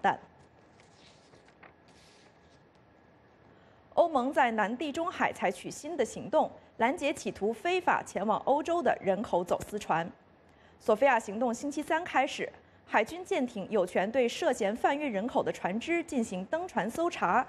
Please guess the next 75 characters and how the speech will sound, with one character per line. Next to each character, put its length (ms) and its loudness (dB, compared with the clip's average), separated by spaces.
或 100 6
将 280 4
船 260 -6
只 160 -4
没 180 4
收。 300 4
欧 140 6
盟 160 2
过 160 2
去 140 -4
把 160 4
重 240 -2
点 220 4
放 180 0
在 140 4
海 240 -2
上 200 0
搜 240 -2
寻 300 -2
和 140 -4
救 240 2
护， 260 -2
但 140 4
是 80 -6
今 180 -2
年 160 4
叙 200 -4
利 100 0
亚 180 6
和 120 -2
伊 120 -2
拉 140 4
克 180 -2
等 200 -2
地 120 -2
移 160 -4
民 260 -2
大 280 0
量 320 2
涌 180 -2
入 120 0
欧 240 2
洲， 280 4
数 240 -4
千 180 2
人 200 0
在 180 4
乘 260 -4
船 240 -2
前 200 -2
往 140 2
欧 140 2
洲 200 0
途 240 -6
中 200 -2
死 200 -6
亡。 200 -4
德 120 6
国 100 0
总 160 0
理 120 2
默 180 6
克 160 0
尔 160 6
和 160 2
法 180 4
国 140 2
总 180 -2
统 200 0
奥 180 4
朗 220 -2
德 160 0
星 180 -4
期 100 -4
三 280 2